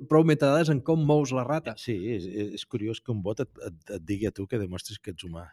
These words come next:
Speaker 2: És, m'agrada molt, això.
Speaker 1: <laughs> Sí, sí, és, és molt, molt, molt
Speaker 2: Ah,
Speaker 1: fort.
Speaker 2: et explota el cap.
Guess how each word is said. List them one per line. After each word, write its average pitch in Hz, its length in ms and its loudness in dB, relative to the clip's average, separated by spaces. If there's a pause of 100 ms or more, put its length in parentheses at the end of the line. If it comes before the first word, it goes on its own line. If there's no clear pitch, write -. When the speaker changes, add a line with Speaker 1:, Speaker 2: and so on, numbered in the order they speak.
Speaker 2:
És, - 180 -18
m'agrada 87 540 -8
molt, 85 260 -8
això. 156 100 4
Speaker 1:
<laughs> 170 100 2
Sí, - 280 2
sí, 170 300 4
és, 196 140 0
és 220 220 4
molt, 165 280 4
molt, 156 220 0
molt 147 180 0
Speaker 2:
Ah, - 40 -8
Speaker 1:
fort. 143 220 0
Speaker 2:
et - 200 -12
explota 101 380 -10
el 90 60 -6
cap. 85 180 -16